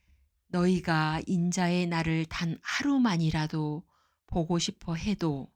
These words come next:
보지 못할 때가 올 것이다." 또 사람들이 "보아라, 여기 있다, 저기 있다" 하여도 너희는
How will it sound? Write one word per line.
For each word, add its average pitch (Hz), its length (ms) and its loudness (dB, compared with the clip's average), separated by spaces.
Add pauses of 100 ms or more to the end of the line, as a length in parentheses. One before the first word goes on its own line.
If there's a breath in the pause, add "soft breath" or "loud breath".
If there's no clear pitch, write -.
(340)
보지 165 380 -2
못할 165 400 -2
때가 170 580 -6 (480)
올 185 280 0
것이다." 143 720 -4 (420)
또 180 400 -4 (280)
사람들이 170 1040 -2 (600)
"보아라, 220 880 0 (360)
여기 185 340 6
있다, 240 680 2 (240)
저기 214 440 4
있다" 233 580 0 (300)
하여도 180 680 -2 (500)
너희는 180 720 4